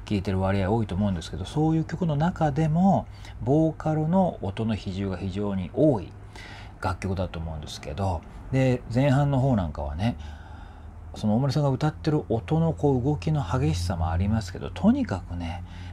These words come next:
男性が普通に歌うキーとしてはもうす-、全然届かないみたいな高い音がいっぱい出てくる。で、音の高さと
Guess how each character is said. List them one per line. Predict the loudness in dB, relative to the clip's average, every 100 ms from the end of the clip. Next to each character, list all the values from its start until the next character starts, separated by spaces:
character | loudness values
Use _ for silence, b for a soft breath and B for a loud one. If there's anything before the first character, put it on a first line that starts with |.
| -4
男 | 2 4 4 4
性 | 0 0 2
が | 0
普 | -2 -6
通 | -2 2 2
に | 0
歌 | 0 0
う | 0
キ | 0 -2
ー | 0
と | -2
し | -4
て | -4
は | -4
も | -4 -8
う |
す-、 | -10 -14 -16 -14
全 | 0 4
然 | 4
届 | 4 2 2 2
か | 2
な | 4
い | 4
み | 2
た | -2
い |
な | -4
高 | -4 -2
い | -2
音 | -2
が | -4
い | -6 -6
っ | -8 0
ぱ | 2
い | 4
出 | 2
て | -2
く | -6
る。 | -10 -16 B B B B -4
で、 | -2 -2 B B -2
音 | 0 0 2
の | 2
高 | 0 -6 -2 -4
さ | -2 -6 -2
と | -2 -2